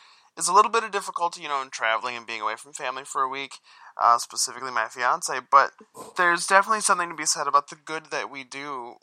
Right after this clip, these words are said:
when we teach someone else something, and em-, embracing the youth with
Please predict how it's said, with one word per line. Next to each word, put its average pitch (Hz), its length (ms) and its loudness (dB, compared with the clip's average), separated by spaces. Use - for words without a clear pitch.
when 120 240 -14
we 113 200 -14
teach - 300 -10
someone 123 300 -6
else 95 200 -2
something, 80 440 -8
and 73 100 -12
em-, 73 100 -16
embracing 151 920 -4
the 131 80 -14
youth 135 500 -10
with 117 360 -8